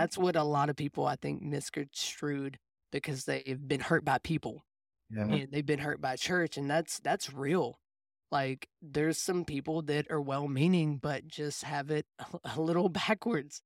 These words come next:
Speaker 1: And they don't mean to hurt people, but it's just, it happens.
Speaker 2: Yeah.
Speaker 1: And for those people, I would just encourage them to, "Don't give up on God because someone else has gave up on you," or don't give up on God because someone hurt you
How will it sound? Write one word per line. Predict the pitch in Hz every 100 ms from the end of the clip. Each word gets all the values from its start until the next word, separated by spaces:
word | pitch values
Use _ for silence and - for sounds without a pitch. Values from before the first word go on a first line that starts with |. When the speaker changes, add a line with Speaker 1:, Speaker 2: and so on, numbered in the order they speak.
| _ _ _ _ 160
Speaker 1:
And | 156 147 147
they | 156
don't | 175 180 143
mean | 165 202
to | 123
hurt | 127 127
people, | 131 131 147 143
but | 139 131 127 -
it's | 151 - - - _
just, | - 139 - - _ _ _ -
it | 123
happens. | 151 160 131 - - _ _ _ _ _ _
Speaker 2:
Yeah. | -
Speaker 1:
And | 151 147
for | - 151
those | 165 202
people, | - 160 143
I | - 143
would | 156 151
just | 156 -
encourage | 147 147 151 143 135
them | 143 143 -
to, | 139 127 -
"Don't | 147 156 185
give | 185 147
up | 147 - -
on | 135 131
God | 131 127 123 _ _ _ _ _
because | 156 151 139
someone | - 151 147 139
else | 139 143 -
has | 139
gave | 156 151
up | 143 147
on | 139 139
you," | 139 139 139
or | 127
don't | 131 156 156
give | 160 151
up | 143 135
on | 139
God | 135 131 135
because | 139 - 135
someone | 151 143 127
hurt | 143 143 -
you | 156 170